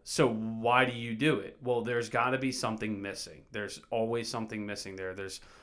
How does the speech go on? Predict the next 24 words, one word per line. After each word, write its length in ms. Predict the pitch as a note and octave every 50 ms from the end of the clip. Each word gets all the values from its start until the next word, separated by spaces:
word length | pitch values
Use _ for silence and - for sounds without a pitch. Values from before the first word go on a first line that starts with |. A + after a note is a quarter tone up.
| - _
one 240 | - A2 A#2+ C3
cylinder's 540 | B2+ - - C3+ B2+ A#2+ A#2 A2+ A2 A2 G#2+
not 240 | A2 G#2+ G#2 F#2+ -
firing. 520 | - - G#2+ G2+ G2+ G2 F#2 F2+ F2 F#2 G#2
You 100 | B2+ B2+
know 120 | A2+ G#2+ G2+
what 100 | G2 G2
I 20 |
mean? 360 | F#2 F#2+ G2 G2+ G2+ G2+ G#2+
The, 80 | G#2+ G2+
<laughs> 540 | - - - - - - - - - - -
one 200 | A2 A#2 B2 B2+
of 60 | B2+
the 80 | B2 A2+
buttons 400 | A2 G#2 A2+ B2 A#2 A2+ A2+ A2+
on 140 | A2+ G#2 G#2
the 60 | G2+
elevator 540 | G#2 G2+ G2+ G2+ F#2+ G2+ F#2+ F#2+ F#2+ F#2 F#2
isn't 280 | F#2+ F#2+ F#2+ F#2+ E2+ F#2+
working. 400 | G2+ F#2+ F#2 - F#2+ E2+ D#2+ E2
There's 220 | - G#2+ G2 F#2 -
something 560 | - - - - D3+ C3+ C3+ - C#3 B2+ A#2
going 320 | G#2+ A2 G#2+ G#2 G2 G2
off 340 | G2+ G#2+ F#2+ F#2 F#2 - -